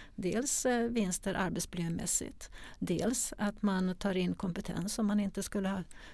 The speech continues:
tagit in annars kanske, vilket leder till, ehm, att verksamhetens, eh,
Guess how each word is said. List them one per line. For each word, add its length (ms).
tagit 340
in 200
annars 340
kanske, 300
vilket 360
leder 320
till, 340
ehm, 460
att 300
verksamhetens, 1300
eh, 440